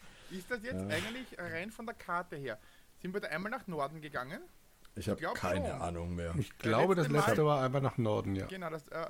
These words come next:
Speaker 1: weil wir sind ja damals, äh, gescheitert an einer kleinen Vorrichtung im Boden, äh, die uns dann das Burgtor, äh, auf den Kopf hat fallen lassen, wenn wir nach Norden gegangen sind.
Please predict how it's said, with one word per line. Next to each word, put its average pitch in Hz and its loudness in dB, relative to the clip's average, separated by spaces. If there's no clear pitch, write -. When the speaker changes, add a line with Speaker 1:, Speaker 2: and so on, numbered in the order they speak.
Speaker 1:
weil 165 -4
wir 175 -4
sind 220 -8
ja 196 -4
damals, 196 -6
äh, 185 -4
gescheitert 196 -8
an 185 -8
einer 185 -6
kleinen 190 -6
Vorrichtung 214 -8
im 185 -6
Boden, 180 -8
äh, 185 -2
die 190 -8
uns 202 -8
dann 190 -6
das 202 -6
Burgtor, 196 -4
äh, 180 -2
auf 160 0
den 165 -10
Kopf - -6
hat 156 -10
fallen 143 -4
lassen, 139 -6
wenn 143 -8
wir 143 -8
nach 135 -6
Norden 127 -4
gegangen 107 -8
sind. 98 -14